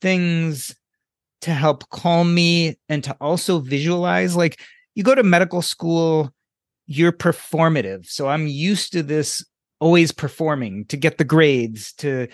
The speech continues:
to win the debates, to do whatever needed to be done to move forward in school. So I always found that visualization and meditation and relaxation were really good ways of dealing with stress, anxiety,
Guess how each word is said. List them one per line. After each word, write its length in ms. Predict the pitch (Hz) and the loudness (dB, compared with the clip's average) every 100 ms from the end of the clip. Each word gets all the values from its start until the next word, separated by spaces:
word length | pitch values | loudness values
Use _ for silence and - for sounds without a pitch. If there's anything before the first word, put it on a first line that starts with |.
| - _ _ - | -18 _ _ -8
to 340 | - 139 127 127 | 2 2 2 0
win 240 | 160 175 180 | 2 2 4
the 100 | 165 | 0
debates, 480 | 139 160 139 - - | 0 2 2 0 -2
to 100 | 175 | 0
do 160 | 180 | 4
whatever 300 | 196 196 175 | 4 4 0
needed 340 | 165 170 170 143 | 0 0 -2 -4
to 80 | |
be 100 | 139 | -8
done 260 | 131 147 147 | 2 2 2
to 100 | 156 | 0
move 280 | 151 151 147 | 0 0 -4
forward 280 | 147 143 135 | -4 -2 -2
in 120 | 123 | -4
school. 480 | - - 147 151 156 | -6 -6 -4 -4 -4
So 200 | - 139 | -2 -2
I 240 | 117 151 | 0 0
always 280 | 165 165 - | 0 -2 -4
found 400 | - 151 151 147 | -2 0 0 0
that 140 | 135 | -2
visualization 960 | 120 147 139 139 127 120 143 127 139 131 | 0 0 0 0 0 0 0 0 -4 -4
and 240 | 123 127 | -6 -6
meditation 680 | 120 120 113 - 139 123 131 | -4 -4 -4 0 0 2 0
and 120 | 120 | 0
relaxation 760 | 120 127 120 120 - 135 - 127 | 0 0 0 0 0 -2 0 -4
were 120 | 113 | -4
really 300 | 120 147 151 | -2 0 0
good 300 | 120 139 131 | -2 -2 0
ways 280 | 120 131 120 | 0 0 -2
of 160 | 110 107 | -6 -2
dealing 300 | 131 123 120 | 2 2 0
with 120 | 113 | -2
stress, 400 | - 135 123 - | 0 0 0 -2
anxiety, 840 | 123 120 107 113 117 113 110 104 | -4 -4 -2 0 0 0 0 -6